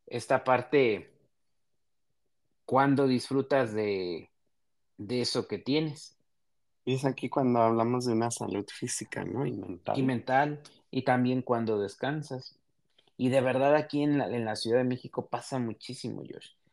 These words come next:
Speaker 1: Hay personas que se echan cuatro horas al día en el trabajo, perdón, en, en desplazarse, mínimo dos en la mañana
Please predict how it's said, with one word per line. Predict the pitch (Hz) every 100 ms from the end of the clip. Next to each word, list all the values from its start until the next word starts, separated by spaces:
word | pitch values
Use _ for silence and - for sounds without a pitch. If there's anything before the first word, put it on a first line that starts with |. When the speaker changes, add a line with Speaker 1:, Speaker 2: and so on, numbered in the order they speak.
| _
Speaker 1:
Hay | - 131
personas | 139 135 139 135 131 -
que | 117
se | -
echan | 120 - 120
cuatro | 113 117 - -
horas | 127 117 -
al | 101
día | - 117 113
en | 113
el | -
trabajo, | - - - - - _ - _ _ _ _ _
perdón, | - 127 131 123
en, | 113 -
en | 120
desplazarse, | 107 - 110 107 131 147 -
mínimo | 110 135 147 127 123
dos | 143 147
en | 147 127
la |
mañana | 120 120 139 170 196 208